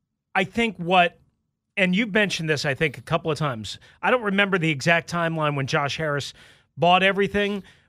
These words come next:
but he has raised the profile of both the Philadelphia seventy-sixers and the New Jersey Devils from,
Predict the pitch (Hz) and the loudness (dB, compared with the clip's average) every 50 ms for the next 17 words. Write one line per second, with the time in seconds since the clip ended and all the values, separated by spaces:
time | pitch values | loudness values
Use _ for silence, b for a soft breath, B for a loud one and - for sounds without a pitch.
0 | b - - 190 175 131 190 254 254 220 190 208 190 175 165 156 143 - - - | b 0 2 2 2 2 -2 -2 0 0 2 4 4 4 4 2 -2 -6 -8 -8
1 | - - _ _ _ _ _ _ _ _ _ - - 113 127 135 160 233 247 247 | -10 -12 _ _ _ _ _ _ _ _ _ -14 -10 -8 -4 2 4 6 6 6
2 | 226 185 151 135 127 131 139 127 120 170 - - - 214 240 269 202 - - 165 | 4 2 0 -2 -4 -4 -6 -2 -2 -2 0 2 4 4 4 4 2 0 0 2
3 | 139 127 113 104 104 117 _ - 196 151 127 - 208 233 269 269 - - - _ | 2 2 -2 -4 -8 -12 _ -4 -4 -2 2 4 6 6 4 4 0 -14 -20 _
4 | _ _ _ _ _ _ _ _ - 151 165 - - 214 208 208 196 190 185 175 | _ _ _ _ _ _ _ _ -4 -4 -2 2 4 4 4 6 4 4 4 2
5 | - 170 165 147 - 185 175 151 151 147 143 127 - - 139 120 - - 147 131 | 0 -2 -4 -2 0 0 0 0 0 -4 -6 -6 -2 -4 -4 -4 -4 -8 -8 -6
6 | 131 113 - _ - _ - 208 233 254 262 247 240 220 202 196 180 131 170 175 | -8 -8 -12 _ -18 _ -4 0 2 2 2 2 2 2 2 0 2 2 2 0
7 | 170 143 120 143 135 147 147 139 131 135 123 - - 170 156 151 147 127 | 0 0 -2 -2 0 0 0 0 -2 -6 -8 -6 -2 -2 -2 -2 -2 -6